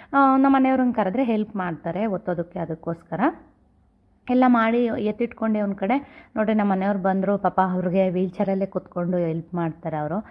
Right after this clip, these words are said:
ಆ, ಇವಾಗ ಒಂದ್ ಸ್ವಲ್ಪ ನಾನೇನು ಎಣ್ಣೆ ಗಿಣ್ಣೆ ಏನೂ ಹಚ್ಕೊಂಡಿಲ್ಲ, ನೀರೇ ಹಚ್ಚಿದ್ದೀನಿ. ಬೇಕಿದ್ರೆ ನೀವು ತುಪ್ಪ ಕೂಡ ಹಚ್ಕೋಬೋದು. ಎಷ್ಟು ಚೆನ್ನಾಗ್ ಬರ್ತಾ ಇದೆ ಅಂದ್ರೆ ಒಂದು ಎಳೆ ಕೂಡ ಇನ್ನೊಂದಕ್ಕೆ ಅಂಟ್ತಾ ಇಲ್ಲ,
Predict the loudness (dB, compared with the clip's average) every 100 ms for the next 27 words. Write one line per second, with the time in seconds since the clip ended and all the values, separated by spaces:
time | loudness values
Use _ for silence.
0 | -20 -20 -8 0 2 2 0 -2 -10 -20
1 | -10 -4 -2 -2 -2 -4 -4 -2 -2 0
2 | 0 0 0 -2 -2 -2 -2 -2 -4 -6
3 | -6 -2 -2 -2 0 0 0 -2 -6 -6
4 | -4 -4 -4 -6 -4 -4 -4 -6 -8 -6
5 | -4 -4 -4 -6 -6 -4 -4 -6 -8 -20
6 | -14 -12 -12 -6 -4 -2 -2 0 0 -2
7 | -2 -2 0 0 0 2 2 0 2 4
8 | 4 2 0 0 -2 0 2 2 0 0
9 | -4 -4 -6 -4 -2 -2